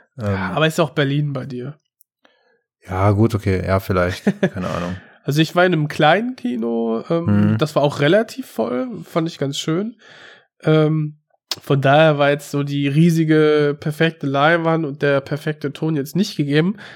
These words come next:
Speaker 1: aber das Publikum war dafür perfekt, muss ich sagen,
Speaker 2: Mhm.
Speaker 1: im Gegensatz zu Arnes Publikum, weil die waren alle richtig drin, so wie ich
Speaker 2: Mhm.
Speaker 1: eigentlich auch und auch
Speaker 2: Ja, bei
Speaker 1: richtig
Speaker 2: mir auch.
Speaker 1: schön, richtig schön die Reaktion, so, „Uh“, und „Oh mein Gott, was passiert gerade?“
Speaker 2: Ja.
Speaker 1: und so.
Speaker 2: <laughs> Also,
Speaker 1: Das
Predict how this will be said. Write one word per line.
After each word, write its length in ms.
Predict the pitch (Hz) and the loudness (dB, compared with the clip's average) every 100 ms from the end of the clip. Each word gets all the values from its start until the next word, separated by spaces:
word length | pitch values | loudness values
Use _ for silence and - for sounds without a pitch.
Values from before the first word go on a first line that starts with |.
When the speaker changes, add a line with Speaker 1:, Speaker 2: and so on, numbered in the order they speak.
| - | -14
Speaker 1:
aber 140 | - 139 | -2 -2
das 140 | - | -2
Publikum 580 | - 269 160 - 131 127 | -6 -2 -2 -2 -6 -6
war 100 | 127 | -8
dafür 300 | 123 127 - | -8 -8 -10
perfekt, 480 | - 131 127 120 - | -10 -8 -8 -10 -10
muss 180 | 127 135 | -12 -10
ich 120 | 120 | -6
sagen, 360 | 104 104 107 | -2 -2 -2
Speaker 2:
Mhm. 60 | 139 | -4
Speaker 1:
im 120 | 143 | -4
Gegensatz 760 | 139 139 143 143 143 - - - | -2 0 0 0 -2 -6 -12 -10
zu 340 | - 143 139 | -4 -2 0
Arnes 320 | 135 175 147 - | 2 2 2 -2
Publikum, 500 | 147 135 - 135 135 | -8 -8 -6 -4 2
weil 300 | 139 143 143 - - - _ - | 2 2 -2 -16 -20 -20 _ -2
die 160 | 165 214 | 2 4
waren 220 | 220 208 | 4 4
alle 520 | 170 208 196 196 156 | 2 2 4 4 4
richtig 360 | 170 180 175 147 | 0 2 0 0
drin, 380 | 151 143 123 - _ _ _ _ - | 2 2 0 -10 _ _ _ _ -12
so 300 | 131 123 143 _ - | -10 -8 -12 _ -6
wie 180 | 156 - | -4 0
ich 140 | 160 | 0
Speaker 2:
Mhm. 60 | 110 | 2
Speaker 1:
eigentlich 300 | 156 - 156 | 2 2 2
auch 300 | 165 147 - | 4 4 0
und 240 | 151 156 | -4 -2
auch 100 | 165 120 | 2 4
Speaker 2:
Ja, 80 | |
bei 60 | 120 | 4
Speaker 1:
richtig 180 | 120 120 | 4 2
Speaker 2:
mir 60 | |
auch. 60 | 107 | 4
Speaker 1:
schön, 380 | 175 180 180 - | 4 4 0 -6
richtig 340 | 156 180 180 | -6 -2 -2
schön 180 | - 175 | 2 4
die 40 | 170 | 4
Reaktion, 540 | 160 156 151 175 170 | 2 0 0 0 0
so, 260 | 165 156 - | 0 -2 -4
„Uh“, 440 | - 254 208 180 160 | 4 6 8 6 4
und 380 | 147 143 - - | 2 -2 -8 -14
„Oh 140 | 156 170 | -12 -6
mein 220 | 165 151 | -4 -4
Gott, 260 | 160 160 156 | -6 -6 -8
was 100 | - | -8
passiert 380 | - - 185 117 | -8 -4 -4 -2
gerade?“ 260 | 147 139 | 0 0
Speaker 2:
Ja. 40 | 139 | -2
Speaker 1:
und 80 | |
so. 240 | 151 135 139 | -6 -6 -4
Speaker 2:
<laughs> 280 | - 135 - | -4 -4 -4
Also, 260 | 98 - | -6 -2
Speaker 1:
Das 300 | 101 - - | -4 -6 -16